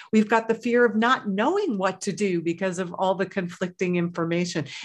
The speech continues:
And everybody take a breath right now and just go whoosh and just let go like an ocean,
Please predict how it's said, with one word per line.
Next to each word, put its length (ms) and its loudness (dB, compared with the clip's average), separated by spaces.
And 120 4
everybody 400 4
take 220 2
a 60 2
breath 360 2
right 280 0
now 580 0
and 160 2
just 240 2
go 260 4
whoosh 920 4
and 200 6
just 220 -2
let 320 0
go 880 0
like 300 0
an 280 -2
ocean, 960 -2